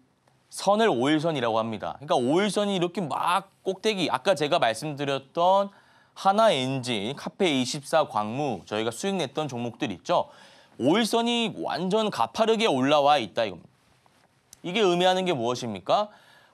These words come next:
오 일 동안 평균 낸 가격이 기존의 가격보다 높다라는 거죠. 그러니까 선이 우뚝 솟아 있는 겁니다. 그러면 내가 이걸 보고 오일 선이 그냥 오일 동안 평균 종가 가격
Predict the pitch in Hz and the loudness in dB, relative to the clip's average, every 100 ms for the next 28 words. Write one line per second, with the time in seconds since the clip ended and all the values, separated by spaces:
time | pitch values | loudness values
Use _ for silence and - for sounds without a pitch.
0 | - 117 170 254 254 247 240 247 247 233 | -4 0 2 0 0 0 2 2 2 0
1 | 233 240 247 233 240 233 - 107 117 131 | -2 -2 -2 0 0 0 -2 -4 0 -2
2 | 120 170 165 87 - _ _ - 139 175 | -2 -4 -4 -6 -12 _ _ -8 -4 0
3 | 196 202 143 127 139 143 147 135 92 104 | 2 0 0 -2 -4 -4 -2 -4 -6 -16
4 | _ 247 254 185 135 92 - - _ _ | _ 2 4 2 -2 -10 -16 -20 _ _
5 | - 214 226 220 196 202 220 247 254 - | 0 0 2 2 2 0 0 -2 -4 -14
6 | _ _ - 139 - 220 185 220 208 107 | _ _ -6 -6 -2 -4 -2 -2 -2 -2
7 | 117 113 87 80 - _ 196 208 208 240 | -4 -6 -8 -14 -20 _ -2 0 2 0
8 | 156 - _ - 156 196 196 233 240 247 | -2 -10 _ -4 0 2 2 0 0 0
9 | 208 175 185 151 104 151 196 - 202 196 | 0 2 2 2 2 2 2 0 0 0
10 | 175 160 131 131 156 175 170 - 175 175 | 0 0 2 0 0 -2 -2 -4 -8 -4
11 | 190 160 123 127 165 165 104 110 139 | -4 -4 -8 -2 -2 -2 -4 -4 -6